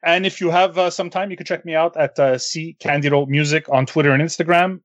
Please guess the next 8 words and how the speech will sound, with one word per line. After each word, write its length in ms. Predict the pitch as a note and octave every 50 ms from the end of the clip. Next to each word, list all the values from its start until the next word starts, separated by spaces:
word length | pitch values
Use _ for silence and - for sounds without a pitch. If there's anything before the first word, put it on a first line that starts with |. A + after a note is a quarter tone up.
| _
uh, 200 | D3 C#3 C3+ C3
Carlos 320 | - - C#3+ C3 C3+ B2+ -
Candido 340 | - C#3+ C3+ C3+ C3 C3 C3
on 140 | B2+ B2
Facebook. 440 | A#2+ - D#3+ D3+ - - D#3 D#3 D3+ - _ - - _ _ _ _ _ _ _ -
Uh, 240 | C#3+ C#3 C#3 C#3+ C#3+
or, 340 | D3 D#3+ E3+ F#3 F#3+ F#3+ F#3
uh, 400 | F#3 F3 F3 F3 F3 F3 F3 F3